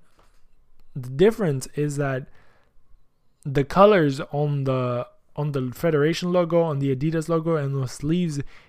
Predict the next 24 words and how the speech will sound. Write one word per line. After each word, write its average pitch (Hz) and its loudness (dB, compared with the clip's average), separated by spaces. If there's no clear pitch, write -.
it 139 -6
kinda 170 4
has, 160 -2
like, 139 -2
a 117 -2
theme 156 -2
to 139 0
it, 117 -6
you 135 -8
know? 147 -4
It 143 -8
kinda 147 -4
is, 135 -6
like, 120 -6
very 135 -2
colorful, 208 0
very, 170 0
like, 120 -6
Pinterest, 160 2
very, 143 -2
uh, 113 -4
what's 135 -6
the 127 -6
word? 123 -8